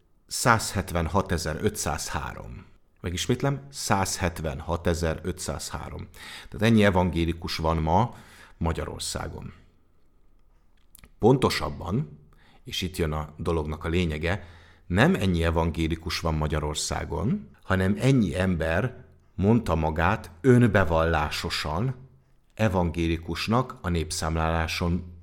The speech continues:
keresztül. És a kettő nem ugyanaz. Ugye itt az a furcsa helyzet áll fönn egy ilyen népszámlálási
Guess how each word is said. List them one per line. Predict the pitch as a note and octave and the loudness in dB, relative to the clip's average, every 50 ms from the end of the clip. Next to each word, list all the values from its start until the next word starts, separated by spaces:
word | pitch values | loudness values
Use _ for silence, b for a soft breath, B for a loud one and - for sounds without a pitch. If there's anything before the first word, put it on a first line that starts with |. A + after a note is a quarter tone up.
| - - - - | -20 -20 -20 -14
keresztül. | - - D#2+ D2+ - - - - - - - - - - - _ _ _ _ _ _ _ _ _ _ _ _ _ _ _ _ _ _ _ _ b b b b b b b | -8 -6 -6 -6 -6 -8 -8 -8 -10 -12 -16 -16 -20 -20 -20 _ _ _ _ _ _ _ _ _ _ _ _ _ _ _ _ _ _ _ _ b b b b b b b
És | b - - - | b -8 -6 -6
a | F2+ | -4
kettő | - - A2+ A2 - - - B2 A#2+ A#2+ A#2 - - | 0 0 0 0 -2 -2 0 2 2 2 0 -4 -6
nem | G#2 G2 G2 F#2+ E2 | -4 0 0 2 0
ugyanaz. | D#2 C#2+ D#2 - D#2+ - - - - - - - - - _ _ _ _ _ _ _ _ _ _ _ _ _ _ _ _ B B B B B B B B B | 0 -2 -6 -8 -10 -12 -14 -14 -14 -16 -18 -20 -20 -20 _ _ _ _ _ _ _ _ _ _ _ _ _ _ _ _ B B B B B B B B B
Ugye | - F2+ | 0 0
itt | F#2+ F#2 - | 0 2 2
az | D#3+ F#3 - | 2 2 2
a | |
furcsa | - - - B2+ A2+ - - F#2 | -2 0 -2 -2 -2 -2 -4 -2
helyzet | D#2 F2 F#2+ F2+ F2 - D#2+ E2 F2 | 0 2 2 2 2 0 -2 0 0
áll | D#2+ E2+ E2+ | 0 0 0
fönn | - - - D#2+ E2+ G#2 | -2 -4 -4 -2 0 0
egy | G#2 E2+ E2 | 0 0 0
ilyen | E2+ E2 | 0 2
népszámlálási | F2 G2 G2 - - - F#2 E2+ E2+ E2 D#2 D#2+ D2+ D#2 - - E2 D2+ - B | 2 2 2 0 0 0 0 2 2 2 0 0 -2 -4 -6 -6 -6 -8 -10 B